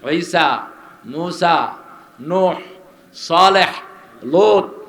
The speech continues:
মুহাম্মদ সাল্লাল্লাহু। কয়টা শব্দ? একটা শব্দ। আল্লাহ বুঝার তৌফিক দান করুক। বদিউল ইস-, ইসলাম আফজল হোসাইন,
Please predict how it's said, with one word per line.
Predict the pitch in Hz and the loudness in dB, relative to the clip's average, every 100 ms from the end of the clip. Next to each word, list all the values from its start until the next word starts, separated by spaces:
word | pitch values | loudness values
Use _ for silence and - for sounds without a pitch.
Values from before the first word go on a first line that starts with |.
| - - - - | -20 -20 -16 -8
মুহাম্মদ | 143 202 160 117 - - | -2 -2 -2 -8 -12 -6
সাল্লাল্লাহু। | 160 151 156 160 190 190 220 226 - - - - - - - - - - - | -2 2 2 8 8 8 6 4 0 -10 -14 -14 -14 -14 -18 -20 -20 -20 -4
কয়টা | 147 160 196 | 0 2 0
শব্দ? | 190 190 131 107 - - - - - _ _ | 0 -2 -2 -6 -10 -20 -20 -20 -20 _ _
একটা | 127 156 - 131 | -4 -4 -6 -14
শব্দ। | 113 - 82 _ - - _ _ _ _ _ - | -14 -16 -20 _ -20 -20 _ _ _ _ _ -6
আল্লাহ | 131 131 | -2 -2
বুঝার | 131 131 | -2 -4
তৌফিক | - 151 139 139 107 | -2 -2 -2 -6 -6
দান | 113 101 | -8 -8
করুক। | 101 101 80 - - - - - - _ - 98 | -12 -14 -18 -20 -20 -20 -20 -20 -20 _ -20 -8
বদিউল | 110 139 139 143 135 | -4 -2 -2 -2 -2
ইস-, | 131 - - - | -4 -8 -18 -18
ইসলাম | - 120 135 147 143 117 | -12 2 4 6 4 -4
আফজল | 127 98 95 127 | -8 -8 -6 -4
হোসাইন, | 120 113 123 123 | -4 -4 -2 -2